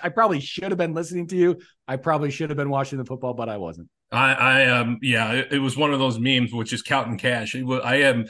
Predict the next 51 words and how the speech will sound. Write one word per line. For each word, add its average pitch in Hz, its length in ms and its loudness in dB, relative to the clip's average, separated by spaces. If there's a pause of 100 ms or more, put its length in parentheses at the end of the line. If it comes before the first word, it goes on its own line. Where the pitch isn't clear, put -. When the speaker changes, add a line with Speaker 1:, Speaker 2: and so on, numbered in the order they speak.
(180)
Speaker 2:
a 113 100 -4
new 160 160 4
guest 143 240 0
star 143 300 2
every 139 200 0
week 135 300 0
on 123 180 -4
the 113 80 -2
Professional 131 440 -2
Fanatics 127 520 -2
podcast. 123 400 0
They 120 80 -2
have 110 100 -4
a 101 60 -6
Beating 143 340 2
the 131 120 2
Odds 131 260 0
segment. 127 420 -4 (200)
It's 117 180 -6
a 110 160 2
year-long 139 840 2 (240)
competition. 139 680 0
We 113 100 2
all 135 220 4
throw 135 320 2
in 131 160 2
money, 131 320 -2
and 117 160 -4
then 117 160 -4
the 110 80 -2
winner 127 300 -2
ends 117 200 -4
up 113 100 -6
taking 127 280 -2
home 120 200 0
the 104 100 -6
whole 110 180 -6
pot. 127 340 0
So 110 220 -2 (160)
we 113 80 0
all 143 180 4
pick 156 220 0
three 156 180 2
picks. 151 320 2
They're 117 160 0
all 143 120 4
DraftKings 135 600 -2
odds, 127 220 -4
and 113 160 -8
they're 110 160 -6
all 131 500 2